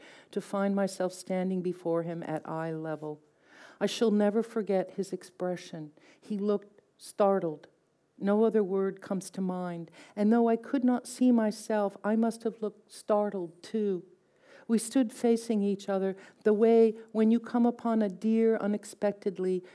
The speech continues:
you both freeze for a moment, mutually startled. And in that exchange, there seems to be but one glance, as if you and the other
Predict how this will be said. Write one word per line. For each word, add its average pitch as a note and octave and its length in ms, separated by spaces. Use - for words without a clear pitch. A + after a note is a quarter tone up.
you G#3 140
both G#3+ 260
freeze A#3+ 480
for F3+ 220
a E3+ 60
moment, E3 440
mutually G#3 480
startled. F#3+ 680
And F#3+ 140
in G3+ 140
that G#3+ 280
exchange, G3+ 720
there F#3+ 140
seems G#3+ 480
to - 140
be F#3+ 260
but F#3+ 360
one A3+ 440
glance, G#3 680
as G3 200
if A3+ 240
you G#3+ 320
and G3 180
the G3 140
other F#3+ 360